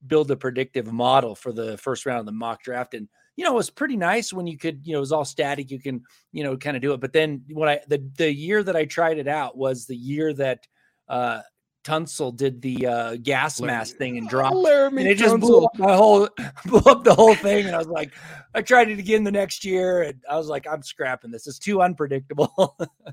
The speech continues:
Speaker 2: Well, now look at him. Laremy Tunsil, right? I mean, we're laughing still now, but he is
Speaker 1: Yeah.
Speaker 2: ultimately getting the last laugh as he gets paid. What, with the Houston Texans? That's where he's at?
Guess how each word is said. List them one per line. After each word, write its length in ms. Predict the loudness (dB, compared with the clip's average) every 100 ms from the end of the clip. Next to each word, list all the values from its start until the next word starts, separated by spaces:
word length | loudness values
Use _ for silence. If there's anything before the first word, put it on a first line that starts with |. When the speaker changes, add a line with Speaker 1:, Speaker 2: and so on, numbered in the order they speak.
| -2
Speaker 2:
Well, 120 | 2
now 200 | 4 4
look 200 | 4 2
at 140 | 0 -4
him. 140 | -8 -2
Laremy 300 | 0 2 2
Tunsil, 360 | 2 2 0 0
right? 280 | 2 2 0
I 60 |
mean, 180 | 0 2
we're 160 | 4 4
laughing 440 | 4 4 2 -2
still 300 | -4 -2 0
now, 280 | 0 0 0
but 180 | -2 -2
he 220 | -2 0 0
is 120 | 0
Speaker 1:
Yeah. 60 |
Speaker 2:
ultimately 600 | 2 2 0 -4 -6 -6 -4
getting 360 | -4 -2 -4
the 80 | -6
last 500 | -4 -2 0 -2 -4
laugh 500 | -4 0 2 0 -4 -14 -20 -20 _
as 320 | -4 -4 -4
he 260 | -8 -8 -2
gets 340 | 0 0 0
paid. 560 | -14 -6 0 0 0 -2
What, 200 | -4 -4
with 100 | -8
the 80 | -8
Houston 280 | -6 -4 -2
Texans? 440 | -2 -2 -6 -8
That's 200 | -10 -4
where 100 | -4
he's 120 | -4
at? 180 | -6